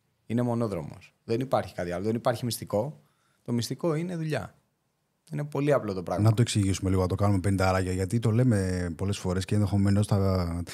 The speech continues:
Speaker 2: τα πιτσιρικάκια που θα μας δούνε να μην το καταλαβαίνουν. Τι σημαίνει δουλειά τελικά; Τι σημαίνει; Ότι πας, έβλεπα, να, να, συγγνώμη που σε διακόπτω,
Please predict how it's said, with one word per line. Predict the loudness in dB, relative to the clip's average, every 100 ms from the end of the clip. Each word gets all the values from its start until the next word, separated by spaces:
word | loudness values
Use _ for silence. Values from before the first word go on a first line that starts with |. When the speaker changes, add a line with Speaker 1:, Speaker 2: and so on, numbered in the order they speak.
| -18 -20 _
Speaker 2:
τα | 0 2
πιτσιρικάκια | 2 -2 2 4 4
που | 4
θα | 4
μας | 4 4
δούνε | 2 0 -2 -6 -12 0
να | 4
μην | 6
το |
καταλαβαίνουν. | 6 4 2 -2 -2
Τι | -2
σημαίνει | 0 2 2
δουλειά | 0 -2 -4
τελικά; | -8 -8 -14 _ _ _ -14
Τι | -10
σημαίνει; | -2 -2 -2 -2
Ότι | -2
πας, | 2 2 2 -6 -20 _ 0
έβλεπα, | 4 6 4 0 -2
να, | 0 0 2
να, | -2
συγγνώμη | 2 6 6
που | 6
σε | 2
διακόπτω, | 2 2 -2